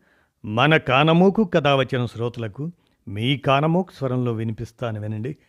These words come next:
ఈ ప్రశ్నకు బదులేది ఇక వినండి. మొగుడు మనిషి అయితే చనిపోతే వితంతు పెన్షన్ వస్తుంది. నా మొగుడు దేవుడైపోయే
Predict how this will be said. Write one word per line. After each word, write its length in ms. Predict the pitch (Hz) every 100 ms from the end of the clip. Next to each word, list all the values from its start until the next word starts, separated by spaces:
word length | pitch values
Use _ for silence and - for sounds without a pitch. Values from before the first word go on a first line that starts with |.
| _ _
ఈ 360 | 143 151 143 180
ప్రశ్నకు 720 | - 147 139 - 147 123 123 110 _ -
బదులేది 760 | 110 139 135 139 135 131 123 143 - _ _ _
ఇక 160 | 113
వినండి. 520 | 107 113 113 107 127 175 _ _ _ _ _ _ _ _ _ _ _ _ _ _ _ _ _ _ _ _ _ _ _
మొగుడు 460 | 127 156 190 220 226
మనిషి 360 | 180 175 -
అయితే 580 | 180 165 165 165 196 190 _ _ _ - - 135
చనిపోతే 840 | - 147 131 131 147 127 135 139 175 _ _
వితంతు 520 | 113 139 - 175 170 175
పెన్షన్ 420 | 151 123 117 135
వస్తుంది. 540 | 104 - 123 110 123 220 _ _ _ _ _ _ _ _ _
నా 360 | 110 139 143 156
మొగుడు 420 | 170 170 196 220
దేవుడైపోయే 1300 | 180 147 151 165 170 170 170 170 156 156 156 156 190